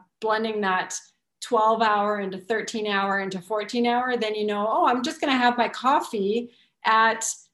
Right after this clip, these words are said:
you know, ten A M instead of eight A M, or I'm gonna have my coffee at eight A M instead of six A M." Then it's an easier thing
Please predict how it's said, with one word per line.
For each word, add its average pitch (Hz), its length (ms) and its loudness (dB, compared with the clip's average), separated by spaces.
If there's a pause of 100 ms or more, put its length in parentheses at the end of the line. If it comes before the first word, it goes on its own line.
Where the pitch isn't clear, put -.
you 233 140 -2
know, 208 420 -2
ten 311 320 -2
A 285 180 2
M 190 260 2
instead 208 360 -2
of 214 100 -2
eight 240 200 6
A 208 120 6
M, 175 300 -2
or 180 80 -2
I'm 202 160 -4
gonna 240 160 2
have 247 140 0
my 233 100 0
coffee 240 400 0
at 233 80 -6
eight 247 260 0
A 214 60 -2
M 214 80 -4
instead 214 240 -8
of 202 80 -8
six 240 260 -4
A 208 60 -4
M." 180 260 -2
Then 247 140 2
it's 269 140 -4
an 240 100 0
easier 208 300 -2
thing 190 260 -6